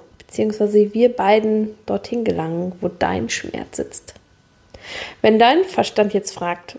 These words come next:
„Katrin, wie geht denn das?“, kann ich dir, kann ich dir nur sagen, „Keine Ahnung. Ich fühle es einfach. Ich fühle, wo ich ansetzen darf, welche Fragen ich stellen muss. Ich habe gelernt zu vertrauen und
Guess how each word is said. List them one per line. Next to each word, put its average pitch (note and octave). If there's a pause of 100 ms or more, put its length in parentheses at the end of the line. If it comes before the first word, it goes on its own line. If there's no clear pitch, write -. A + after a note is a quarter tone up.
„Katrin, G#3
wie F#3+
geht A3+
denn F#3
das?“, - (540)
kann G3
ich G#3
dir, F3+ (160)
kann G3
ich C4
dir G3+
nur F#3
sagen, F3+ (640)
„Keine G#3+
Ahnung. F3 (880)
Ich -
fühle G3
es -
einfach. - (840)
Ich -
fühle, C4
wo G3
ich -
ansetzen F#3+
darf, - (460)
welche A3
Fragen A#3
ich E3+
stellen E3+
muss. F3 (720)
Ich -
habe F#3+
gelernt F3+
zu -
vertrauen F#3
und -